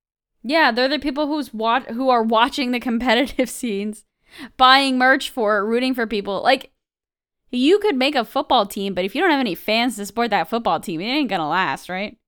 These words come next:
Like, all your casual players are the fans who need to know enough about the game to understand what the hell is happening on screen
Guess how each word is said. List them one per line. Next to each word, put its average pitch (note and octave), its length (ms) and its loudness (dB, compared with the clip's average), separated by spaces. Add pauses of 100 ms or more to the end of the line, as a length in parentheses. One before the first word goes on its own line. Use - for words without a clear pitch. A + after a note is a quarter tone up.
(1300)
Like, - 120 -20
all C4 220 6
your E4 140 0
casual D4 460 2
players A#3 360 -2
are G#3+ 60 -4
the G3+ 100 -2
fans A#3+ 400 -2
who A#3 80 -4
need A#3+ 200 -2
to B3 80 -6
know A3+ 140 -2
enough G#3+ 300 -2
about A3+ 300 0
the G#3+ 80 -2
game G3+ 440 -2
to A3+ 140 -8
understand A3 480 -4
what G#3+ 140 -6
the G3 80 -2
hell G3 240 -4
is G3 120 -6
happening F#3+ 440 -6
on F3 160 -6
screen G#3+ 540 -8